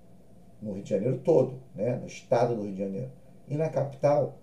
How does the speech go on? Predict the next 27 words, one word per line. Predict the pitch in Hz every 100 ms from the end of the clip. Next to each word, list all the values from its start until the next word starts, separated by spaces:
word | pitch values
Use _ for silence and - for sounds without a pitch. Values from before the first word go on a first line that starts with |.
| - -
ou | 117
seja, | - 98 76
na | 82 101
cidade | - - 117 135
do | 107
Rio | 101
de |
Janeiro, | 95 95 117
nós | 113 104
temos | 123 123 - - - -
sete | - - 151 151 147 -
milhões. | 139 127 101 87 - - - - - -
Ou | -
seja, | 156 - 101 - - - - -
quase, | 147 139 131 127 127 120 - - -
é, | 110
quarenta | 101 - 135 107 120 131 127
por | - -
cento | - 110
da | 110
população | 98 101 98 - - 120 - - -
está | - - 120 - -
a, | 131 123 -
em | 131 131
apenas | 117 - 131 131 127 - - - - -
um | 226 226 185
município. | 147 120 - - 87 -